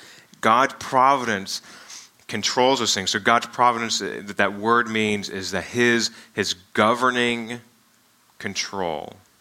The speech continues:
controls these details so that we can know God and know that he's true and know who he is. And if he's controlling all these details to say, "Jesus is gonna be born in Bethlehem," we see his glory. We can begin to kinda come up close to see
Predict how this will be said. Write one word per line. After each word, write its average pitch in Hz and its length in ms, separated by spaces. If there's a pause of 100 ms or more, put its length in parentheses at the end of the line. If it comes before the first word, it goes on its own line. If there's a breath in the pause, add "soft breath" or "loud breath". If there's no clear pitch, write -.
(340)
controls 131 480
these 151 160
details 107 720 (440 loud breath)
so - 140
that 120 80
we 123 100
can 123 240
know 127 200
God 170 420 (640)
and 110 220
know 127 180
that 139 140
he's 135 240
true 147 500 (340)
and 117 200
know 131 160
who 151 220
he 147 160
is. 160 400 (640 loud breath)
And 117 100
if 113 100
he's - 160
controlling 156 380
all 147 100
these 127 200
details 107 720
to - 120
say, 90 480 (540 loud breath)
"Jesus 110 260
is 113 60
gonna 113 160
be 110 120
born 90 280
in 92 100
Bethlehem," - 480 (1080 loud breath)
we 95 100
see 123 240
his 135 200
glory. 90 440
We 85 120
can 90 120
begin 95 280
to 110 60
kinda 110 220
come 104 240
up 98 120
close 92 360
to - 60
see 82 360